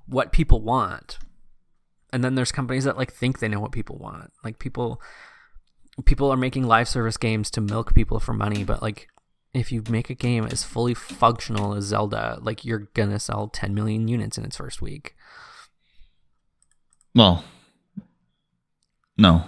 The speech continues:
Speaker 2: <laughs> Zelda had the hype of the first game behind it.
Speaker 1: Yes and no. I mean, it's been six years since
Speaker 2: Yeah,
Speaker 1: Breath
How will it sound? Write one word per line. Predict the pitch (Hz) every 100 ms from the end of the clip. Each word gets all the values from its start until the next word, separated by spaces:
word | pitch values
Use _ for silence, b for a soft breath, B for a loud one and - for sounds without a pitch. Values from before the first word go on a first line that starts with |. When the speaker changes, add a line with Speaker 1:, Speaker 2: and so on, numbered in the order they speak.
| -
Speaker 2:
<laughs> | -
Zelda | 180 185 170 135 143 131
had |
the | 120
hype | 117 113 98
of |
the | 95
first | 107 104 -
game | 87
behind | 85 87 85 90
it. | 95 - B B B B B B B B B _ _ _ _ -
Speaker 1:
Yes | 151 151
and | 110
no. | 101 82 117 -
I |
mean, | 117 117
it's | 113
been | 127 113 110 _ -
six | - 120 -
years | 101 104 -
since | - - - - 107 120
Speaker 2:
Yeah, | 117 85
Speaker 1:
Breath | 82